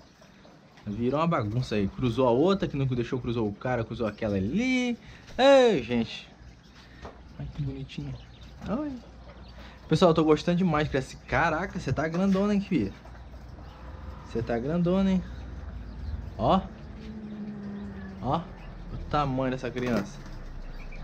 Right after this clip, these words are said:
Tem machos que são maiores, tem machos que são menores. Esse macho aqui já é um pouco maior do que os outros, ó.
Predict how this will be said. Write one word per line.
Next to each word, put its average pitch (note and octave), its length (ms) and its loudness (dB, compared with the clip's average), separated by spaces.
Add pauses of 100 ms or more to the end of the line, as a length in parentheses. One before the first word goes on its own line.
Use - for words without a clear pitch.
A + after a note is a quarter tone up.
(440)
Tem E3 140 6
machos E3 320 6
que - 80 -4
são E3+ 140 4
maiores, D#3+ 340 8
tem F#3 100 2
machos E3+ 180 2
que - 60 -6
são F#3 80 2
menores. E3+ 340 4
Esse - 60 -2
macho C3 180 2
aqui C3+ 100 0
já D3+ 100 2
é - 20 4
um D3+ 60 2
pouco D3+ 260 0
maior E3+ 300 4
do D3 60 0
que F3 80 0
os D#3 160 2
outros, A2 360 2
ó. F#2 60 -4